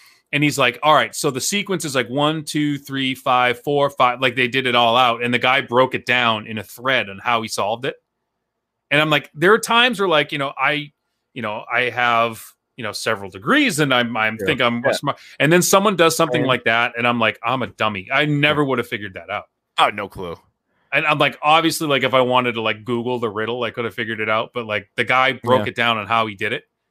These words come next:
Speaker 1: and I was like, "Jesus Christ!" Like,
Speaker 2: Well,
Speaker 1: I gotta
Speaker 2: well
Speaker 1: figure
Speaker 2: done.
Speaker 1: that out. Like, an encryption like that,
Speaker 2: That's pretty
Speaker 1: that
Speaker 2: cool.
Speaker 1: was pretty fucking cool.
Speaker 2: Batman. Maybe it was Batman. Was it Batman, like, his burner account on Twitter?
Speaker 1: It might have been.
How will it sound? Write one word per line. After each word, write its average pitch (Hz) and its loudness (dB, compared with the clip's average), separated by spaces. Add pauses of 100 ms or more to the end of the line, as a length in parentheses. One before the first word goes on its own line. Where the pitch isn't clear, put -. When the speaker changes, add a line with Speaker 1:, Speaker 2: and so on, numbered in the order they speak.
(140)
Speaker 1:
and 117 -4
I 113 2
was 107 -2
like, 98 -10
"Jesus 135 -8
Christ!" - -8 (960)
Like, 113 -4
Speaker 2:
Well, 113 -2
Speaker 1:
I 127 0
gotta 139 0
Speaker 2:
well 113 -2
Speaker 1:
figure 110 0
Speaker 2:
done. 101 0
Speaker 1:
that 95 -2
out. 110 0
Like, 120 -2
an 127 -2
encryption 139 0
like 156 -4
that, 165 -4 (380)
Speaker 2:
That's 107 -2
pretty 107 -6
Speaker 1:
that 135 4
Speaker 2:
cool. 139 6
Speaker 1:
was - 0 (180)
pretty 117 -2
fucking 95 -4
cool. 92 -14 (100)
Speaker 2:
Batman. 127 2 (240)
Maybe 143 2
it 147 0
was 131 4
Batman. 120 -2
Was 113 -6
it 110 -8
Batman, 120 0
like, 123 0
his 113 -4
burner 123 2
account 175 2
on 143 0
Twitter? 170 -2 (200)
Speaker 1:
It 107 -18
might 107 0
have 127 -6
been. 95 -8